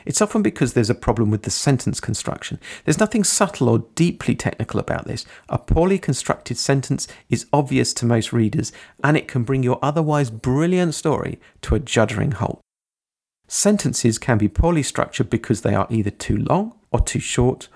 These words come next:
or badly punctuated. As the writer Ursula Le Guin says, "Punctuation tells the reader how to hear your writing. That's what it's for."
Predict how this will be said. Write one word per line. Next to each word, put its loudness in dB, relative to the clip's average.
or 2
badly 2
punctuated. -6
As 2
the 0
writer 0
Ursula 2
Le -2
Guin 2
says, -2
"Punctuation 2
tells 2
the -2
reader 0
how -2
to -6
hear 0
your 2
writing. -4
That's -2
what -2
it's -6
for." -8